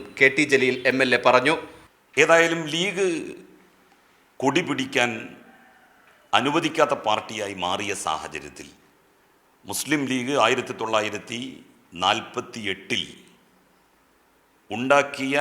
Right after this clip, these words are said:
Speaker 2: ഭരണഘടനാനുസൃതമായി രൂപം നൽകിയ കൊടി മാറ്റാൻ വേണ്ടി ഒരു ഭരണഘടനാ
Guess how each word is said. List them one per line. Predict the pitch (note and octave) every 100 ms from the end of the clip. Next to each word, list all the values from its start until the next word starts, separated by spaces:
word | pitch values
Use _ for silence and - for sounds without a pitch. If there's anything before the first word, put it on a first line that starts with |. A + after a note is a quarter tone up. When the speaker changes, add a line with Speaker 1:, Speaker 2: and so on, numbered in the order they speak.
| D#3+ F3 -
Speaker 2:
ഭരണഘടനാനുസൃതമായി | G#2 G#2 B2 D3 C3+ C3 C3 B2+ B2 A#2 C3 A#2+ A#2 A2+ G#2+ G#2+ A#2+ D3 - - _ _ _ -
രൂപം | A2+ D3 E3 C#3+
നൽകിയ | B2+ G#2 G#2 G2+ - -
കൊടി | A2+ A#2 C3+ - - - - F2+
മാറ്റാൻ | A#2 C3 - C#3 C3 A2
വേണ്ടി | G#2 F#2+ F#2+ B2 - _ _ _ _ -
ഒരു | G#2 G#2+ -
ഭരണഘടനാ | G2 A#2 C3 B2 B2+ B2